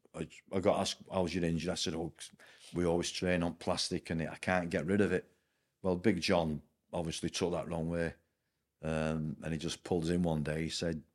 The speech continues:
"Bury want you. I'm signing Nigel Greenwood from, from Bury, and they want you to go the other way."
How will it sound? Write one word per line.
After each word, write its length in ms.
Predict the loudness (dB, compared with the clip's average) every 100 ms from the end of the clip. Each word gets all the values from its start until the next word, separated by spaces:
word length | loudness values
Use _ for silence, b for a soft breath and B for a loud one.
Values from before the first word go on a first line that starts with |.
| _ _ -20
"Bury 360 | 2 6 6
want 240 | 4 2 0
you. 180 | -4 -6 _ _ _ -2
I'm 160 | 0 2
signing 440 | 2 2 2 2
Nigel 320 | 0 0 -2
Greenwood 480 | -2 0 0 0 -4
from, 380 | -6 -4 -2 -4
from 200 | -4 -4 -2
Bury, 260 | -2 -4 -8 _ _ _ _ _ _
and 160 | -6 -2
they 80 | 0
want 180 | 0 0
you 80 |
to 140 | -2 -4
go 80 | -4
the 60 |
other 80 | -4
way." 240 | -4 -4